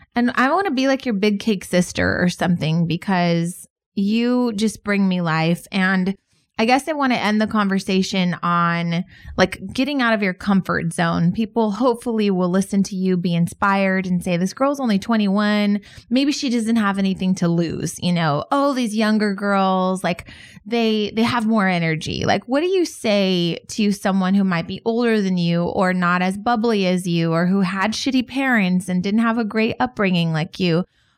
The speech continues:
What can you say to try to help coach them out of their comfort zone so that way they can just get started and try?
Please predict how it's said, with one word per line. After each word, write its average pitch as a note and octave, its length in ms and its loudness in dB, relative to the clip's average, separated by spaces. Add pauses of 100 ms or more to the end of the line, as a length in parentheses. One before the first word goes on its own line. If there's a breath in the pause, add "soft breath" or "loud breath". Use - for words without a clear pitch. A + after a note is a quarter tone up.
What D4 160 2
can F#4 140 0
you F#4 100 0
say B3 240 -2
to A#3+ 140 0
try A3 240 -2
to G#3 100 -2
help G3 380 0 (280 soft breath)
coach - 340 0
them A#3 180 2
out F3+ 240 2
of F#3 140 -2
their F#3 140 -2
comfort F#3+ 640 -2
zone E3 600 0
so - 220 -2
that F3+ 160 0
way F3+ 100 0
they F3 140 0
can E3 200 0
just D#3+ 220 -2
get D#3+ 180 -4
started C#3+ 460 -2
and C3 180 -2
try? - 440 -2